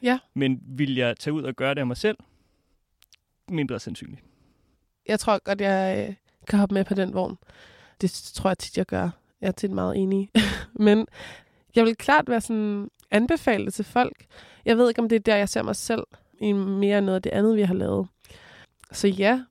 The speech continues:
Speaker 1: men jeg synes i hvert fald, det var en mega nice oplevelse, og nok ikke et sted, jeg havde taget hen, hvis det ikke havde været for, for det, vi laver her. Det er mega nice. Hvis vi skal hen i en, øh, i måske også en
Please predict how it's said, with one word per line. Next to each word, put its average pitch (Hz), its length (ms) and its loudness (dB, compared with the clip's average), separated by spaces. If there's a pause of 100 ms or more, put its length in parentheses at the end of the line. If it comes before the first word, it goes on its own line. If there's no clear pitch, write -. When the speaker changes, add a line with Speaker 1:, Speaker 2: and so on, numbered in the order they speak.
(120)
Speaker 1:
men 208 160 4
jeg 202 120 4
synes 240 200 0
i - 20 -4
hvert 226 140 4
fald, 208 100 -4
det 208 80 -2
var 190 60 0
en 202 140 -4
mega 226 260 0 (140)
nice 190 200 -4
oplevelse, 214 380 -2
og 196 60 0
nok 196 220 0
ikke 233 140 -2
et 220 100 -6
sted, 208 300 -8 (200)
jeg 190 80 -4
havde 190 140 -4
taget 190 260 -6
hen, 214 160 -6 (220)
hvis 196 200 -6
det - 100 -4
ikke 202 100 -4
havde 196 160 -2
været 180 200 -4
for, 180 300 -6
for 180 140 -6
det, 208 160 0
vi 214 60 6
laver 196 260 0
her. 202 200 0 (680)
Det 254 60 2
er 254 40 4
mega 226 440 2
nice. - 360 -10 (520)
Hvis - 240 0
vi 226 80 2
skal 202 400 0 (160)
hen 277 320 0
i - 40 0
en, 214 340 2
øh, 196 220 0 (640)
i - 120 -2
måske 226 440 2
også 240 160 0
en 226 200 -4